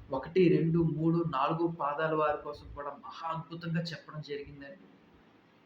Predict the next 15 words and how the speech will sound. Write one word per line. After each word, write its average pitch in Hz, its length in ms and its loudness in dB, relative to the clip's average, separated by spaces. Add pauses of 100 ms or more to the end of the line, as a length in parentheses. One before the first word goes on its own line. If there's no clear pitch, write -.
(160)
పిల్లల 143 220 0
ఎడ్యుకేషన్ 156 600 0
అయితే 147 280 -4
మాత్రం 143 500 -4 (420)
కొంచెం 170 540 4 (240)
ముందుగా 170 440 6
మీకు 185 160 4
చిన్న 165 360 2
వయసులో 185 400 4
కొంచెం 165 400 0
ఇబ్బంది 180 380 6
పెట్టినప్పటికీ 175 760 0
కూడా 170 540 0 (340)
రాను 160 380 2
రాను 175 500 6